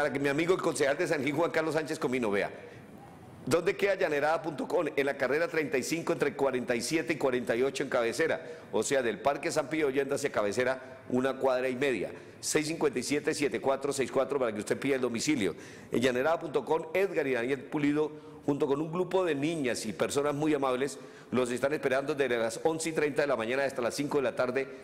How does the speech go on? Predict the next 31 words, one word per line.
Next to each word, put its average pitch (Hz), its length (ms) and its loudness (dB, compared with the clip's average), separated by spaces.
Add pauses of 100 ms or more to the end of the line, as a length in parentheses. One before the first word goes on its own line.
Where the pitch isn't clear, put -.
(280)
todos 180 260 4
los 160 160 -2
días, 165 300 -2
para 117 200 0
que 120 100 0
vayan 120 220 2
a 135 40 -2
almorzar 120 480 0 (500)
carne 131 340 2
de 123 160 2
chigüiro 120 680 0 (300)
a 123 120 2
la 127 120 2
llanera. 120 360 0
Vea, 104 240 0
esta 170 300 0
es 175 120 0
una 175 180 0
bandeja 143 560 0
o 127 80 0
una 139 240 -2
parrilla 135 320 2
de 135 120 0
carne 143 340 0
de 139 120 2
chigüiro 131 540 0
a 131 120 2
la 123 120 2
llanera 117 400 2
con 110 180 -4
arepa 120 400 0